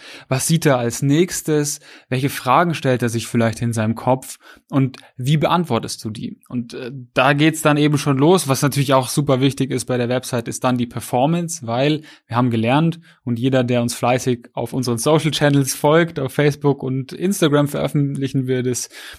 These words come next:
äh, ja immer so Facts, achtzig Prozent der Webshopper, also die Leute, die auf Webshops klicken, ähm, kehren nicht mehr, also nie wieder auf deine Webseite zurück,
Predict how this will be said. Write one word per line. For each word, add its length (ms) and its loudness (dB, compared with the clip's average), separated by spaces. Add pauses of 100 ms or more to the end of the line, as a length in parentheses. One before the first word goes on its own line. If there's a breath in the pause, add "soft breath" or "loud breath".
äh, 220 -2
ja 120 -2
immer 280 2
so 120 0
Facts, 520 -2 (400 loud breath)
achtzig 580 -2
Prozent 760 -2
der 180 -2
Webshopper, 640 0
also 220 -8
die 120 -6
Leute, 280 0
die 160 0
auf 140 -2
Webshops 440 0
klicken, 520 -2 (560 loud breath)
ähm, 500 0
kehren 340 2
nicht 340 0
mehr, 460 0
also 240 -2
nie 260 4
wieder 280 4
auf 140 2
deine 240 0
Webseite 440 -2
zurück, 440 -2